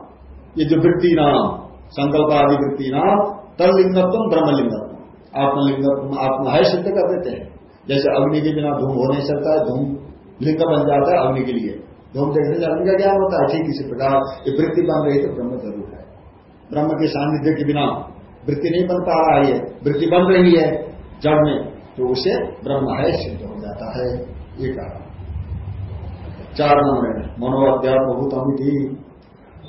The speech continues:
मन के भी अध्यात्म स्वरूप है वो, इसलिए कहा अत्र मनसो अध्यात्म भूतम इति पाठन सम्मिलितम। यहाँ पर मनसो मन षष्ठ्यंत लगाना अच्छा होगा, ये मनो अध्यात्म होते द्वितीयांत करके रखा हुआ है,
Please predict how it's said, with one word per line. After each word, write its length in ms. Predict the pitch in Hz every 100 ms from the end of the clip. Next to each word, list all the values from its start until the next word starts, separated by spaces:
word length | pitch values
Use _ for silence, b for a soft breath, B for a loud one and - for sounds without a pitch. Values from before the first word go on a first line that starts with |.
| - - - - -
मन 200 | 120 156 156
के 80 | 175
भी 100 | 175
अध्यात्म 540 | - - 139 139 143
स्वरूप 260 | - 139 139 120
है 40 |
वो, 180 | 107 101 - - - - - - -
इसलिए 240 | 117 120 110
कहा 300 | 104 104 151
अत्र 160 | 151 139
मनसो 340 | - 165 170 196
अध्यात्म 420 | - 127 135 139 139
भूतम 260 | 120 147 139
इति 120 | 123 -
पाठन 260 | 113 - -
सम्मिलितम। 500 | 113 104 101 110 110 107 B B
यहाँ 180 | 139 151 156
पर 160 | 175 131
मनसो 400 | 147 175 - 208 - 180 - 135
मन 140 | 147 170
षष्ठ्यंत 440 | 165 143 - 185 208
लगाना 360 | 196 160 156 156
अच्छा 240 | - 139 -
होगा, 260 | - - - - - - - - - - - - - - - 123
ये 80 | 107
मनो 220 | 123 156 175
अध्यात्म 340 | 156 156 160 160
होते 220 | 165 170
द्वितीयांत 440 | 147 143 165 165 175
करके 220 | 170 160 151
रखा 220 | 143 151
हुआ 200 | 143 139
है, 160 | -